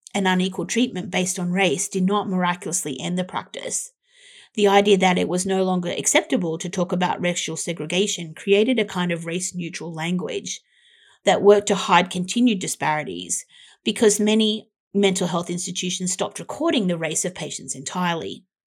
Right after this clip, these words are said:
This was reinforced by the same freedom of choice rhetoric that was being used to justify continued educational segregation. In the case of mental health, families and relatives of patients were now free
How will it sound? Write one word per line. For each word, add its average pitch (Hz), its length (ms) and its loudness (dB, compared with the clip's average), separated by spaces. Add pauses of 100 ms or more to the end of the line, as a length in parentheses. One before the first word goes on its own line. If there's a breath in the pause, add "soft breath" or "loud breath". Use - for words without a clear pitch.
(1120 soft breath)
This 262 140 2
was 403 160 8
reinforced 220 540 2
by 202 100 2
the 196 140 2
same 202 260 0
freedom 202 340 0
of 185 120 -4
choice 254 360 0
rhetoric 170 440 -4
that - 140 -8
was 180 140 -2
being 180 220 2
used 180 220 -2
to 180 80 -2
justify 165 580 -4
continued 160 580 -8
educational 202 640 -2
segregation. - 840 -10 (600 loud breath)
In 196 120 0
the 202 80 6
case 208 320 4
of 190 80 2
mental 185 260 -2
health, 254 380 0
families 208 480 2
and 185 100 2
relatives 185 400 0
of 180 100 -6
patients 208 520 -2
were 185 100 -2
now 175 220 0
free 233 560 -4